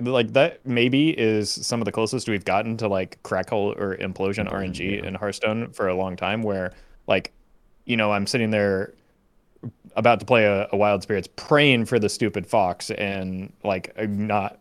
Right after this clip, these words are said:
Speaker 1: hitting it, or desperately needing the, the weapon in a few turns, or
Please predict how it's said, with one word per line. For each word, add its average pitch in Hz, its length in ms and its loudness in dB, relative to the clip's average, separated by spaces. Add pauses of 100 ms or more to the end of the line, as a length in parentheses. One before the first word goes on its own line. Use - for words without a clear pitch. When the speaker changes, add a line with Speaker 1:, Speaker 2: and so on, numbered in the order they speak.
(140)
Speaker 1:
hitting 104 300 0
it, 90 260 -6
or 98 360 0 (340)
desperately 120 560 6
needing 104 300 0
the, 101 340 -2
the 107 80 0
weapon 98 360 0
in 95 140 -4
a 90 80 -8
few 98 160 -6
turns, 92 460 -6
or 95 440 -4